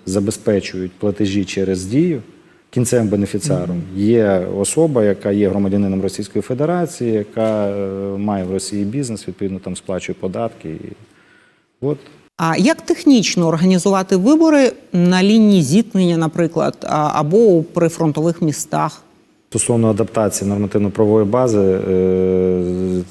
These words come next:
Speaker 1: до виборів під час воєнного стану, вона не просто не адаптована, вона забороняє вибори.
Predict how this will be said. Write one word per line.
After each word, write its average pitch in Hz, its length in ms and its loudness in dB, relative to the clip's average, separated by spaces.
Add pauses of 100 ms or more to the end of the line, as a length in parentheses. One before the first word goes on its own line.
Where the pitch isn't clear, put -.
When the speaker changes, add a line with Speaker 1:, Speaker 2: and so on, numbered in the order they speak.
Speaker 1:
до 95 340 0
виборів 90 480 2 (420)
під 92 100 -10
час 107 220 0
воєнного 101 380 2
стану, 87 440 -2 (100)
вона 101 200 0
не 104 80 2
просто 110 320 0
не 107 220 0
адаптована, 95 580 -2
вона 95 200 -2
забороняє 98 600 -2
вибори. 76 340 -10